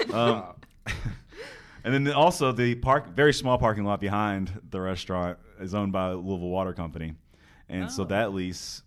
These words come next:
Speaker 1: uh, that lease comes with the property as well, um, and runs for a few more years.
Speaker 2: That's another thing that makes this a bizarre piece of land is, like, there's ample parking there,
Speaker 1: Mm.
Speaker 2: yet it still doesn't, it's still, like, they,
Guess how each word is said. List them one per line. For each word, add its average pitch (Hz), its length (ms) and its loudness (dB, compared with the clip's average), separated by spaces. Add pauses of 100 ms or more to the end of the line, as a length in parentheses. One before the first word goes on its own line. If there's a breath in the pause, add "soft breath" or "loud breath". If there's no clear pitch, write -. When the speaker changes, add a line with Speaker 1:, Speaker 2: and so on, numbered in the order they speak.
(160)
Speaker 1:
uh, 90 300 -8
that 104 340 -4
lease 101 220 -8
comes 92 280 -6
with 85 120 -14
the - 60 -18
property 87 340 -6
as 80 100 -10
well, 87 360 -8 (240)
um, 82 500 -10 (200)
and 82 160 -8
runs 85 200 -6
for 85 140 -10
a 78 40 -8
few 82 140 -8
more 80 140 -8
years. 76 260 -12 (160)
Speaker 2:
That's 214 200 -8
another 147 320 -2
thing 120 220 -8
that 98 120 -16
makes 110 260 -12
this 107 200 -14
a 113 60 -14
bizarre 101 760 -10 (260)
piece 123 240 -10
of 107 80 -16
land 110 400 -10
is, 101 200 -16
like, 113 200 -10 (100)
there's 147 380 -2
ample 165 320 -6
parking 107 580 -14
there, - 320 -20 (480 soft breath)
Speaker 1:
Mm. - 60 -20 (260 soft breath)
Speaker 2:
yet 160 320 0
it 139 140 -6
still 165 280 -6
doesn't, 127 460 -4
it's 135 320 -2
still, 147 340 0
like, 117 320 -8
they, 117 200 -4